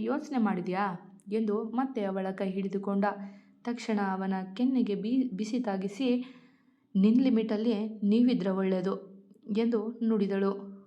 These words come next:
"ಒಂದೊಂದು ಏಟನ್ನು ಲೆಕ್ಕ ಇಡ್ತೀನಿ ನೋಡ್ತಿರು, ಇವ್ನೇ ನಿನ್ನ ಉಗಿದು ಕಳ್ಸೋ ಥರ ಮಾಡ್ತೀನಿ, ನಂಗೆ ಹೊಡಿತೀಯಾ?" ಎಂದು ತಾನು ಅಲ್ಲಿಂದ ನಡೆದ ಅವಳ ಭಾವ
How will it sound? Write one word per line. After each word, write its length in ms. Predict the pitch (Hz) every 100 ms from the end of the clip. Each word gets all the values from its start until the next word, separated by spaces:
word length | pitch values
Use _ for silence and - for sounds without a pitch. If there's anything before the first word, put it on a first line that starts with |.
| _ _ _ _ _ _ _ _ _ _ - -
"ಒಂದೊಂದು 560 | 190 196 196 202 196 196 190 185
ಏಟನ್ನು 380 | 226 233 196 196
ಲೆಕ್ಕ 300 | 190 196 220
ಇಡ್ತೀನಿ 460 | 190 - 202 185
ನೋಡ್ತಿರು, 460 | 190 185 180 196 190 - - - 196
ಇವ್ನೇ 360 | 202 208 202
ನಿನ್ನ 260 | 196 196 190 190 196 214
ಉಗಿದು 320 | 220 247 214 208
ಕಳ್ಸೋ 320 | 190 180 202
ಥರ 200 | 196 185 180
ಮಾಡ್ತೀನಿ, 520 | 180 190 - 180 180 - - 208 175
ನಂಗೆ 340 | 196 226 247
ಹೊಡಿತೀಯಾ?" 560 | 190 190 185 190 185 202 - - - _ -
ಎಂದು 280 | 196 220 208 220 - - - -
ತಾನು 280 | 202 254 202
ಅಲ್ಲಿಂದ 360 | 185 180 185 185
ನಡೆದ 280 | 185 190 220 214 214 - - -
ಅವಳ 220 | 214 214 190
ಭಾವ 260 | 185 185